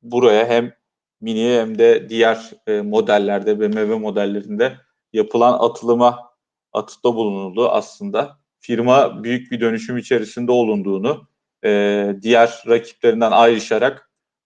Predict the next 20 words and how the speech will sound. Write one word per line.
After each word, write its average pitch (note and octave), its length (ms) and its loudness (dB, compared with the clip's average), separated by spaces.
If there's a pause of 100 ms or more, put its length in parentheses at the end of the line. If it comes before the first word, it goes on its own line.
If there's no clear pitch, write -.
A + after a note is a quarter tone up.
burada, A2+ 720 2
e, G#2 280 2
toparlanmanın, A2+ 960 0
e, G#2+ 320 -4
devam A2+ 300 4
ettiğini, G2 340 -6
elektrikli G#2 640 -2
araç G#2+ 180 2
sektöründe G#2+ 560 -6
B G#2+ 140 2
M A2 60 0
W'nin G#2+ 300 4
de A2 40 6
önemli A2+ 360 4
bir A2+ 60 -2
oyuncu A2 360 4
olacağını, G#2 580 2 (440)
e, G2+ 200 -2
önemli A2+ 340 -2
yatırımlara, G#2+ 680 0